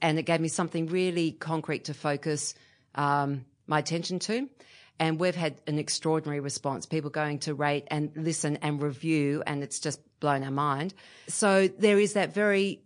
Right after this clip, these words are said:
you know, direct result from the podcast.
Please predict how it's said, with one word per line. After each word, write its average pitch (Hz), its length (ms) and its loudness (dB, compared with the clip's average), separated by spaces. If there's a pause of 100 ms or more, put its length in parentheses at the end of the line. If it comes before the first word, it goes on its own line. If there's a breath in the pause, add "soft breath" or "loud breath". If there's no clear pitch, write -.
you 180 160 -2
know, 160 180 2
direct 180 720 -2 (380 soft breath)
result 170 480 0
from 156 160 -6
the 147 60 -4
podcast. 160 540 -8